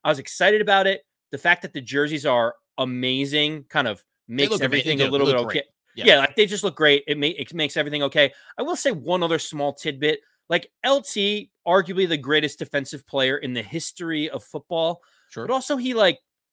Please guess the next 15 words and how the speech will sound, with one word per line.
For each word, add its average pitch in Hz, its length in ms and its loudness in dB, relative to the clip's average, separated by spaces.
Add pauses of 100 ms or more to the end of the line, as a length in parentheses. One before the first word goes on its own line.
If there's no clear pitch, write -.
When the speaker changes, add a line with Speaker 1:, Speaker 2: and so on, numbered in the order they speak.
(140)
Speaker 1:
kinda 190 420 2
has 156 480 2
a 143 80 -10
checkered 139 600 -2 (160)
past 165 640 4
with 123 240 -8 (320)
drug 175 300 0
abuse 165 600 -4
and 113 300 -6
being 131 220 -6
arrested 165 640 -2
and 135 140 -4
finding 156 320 -2
himself 143 460 -4
in 123 180 -4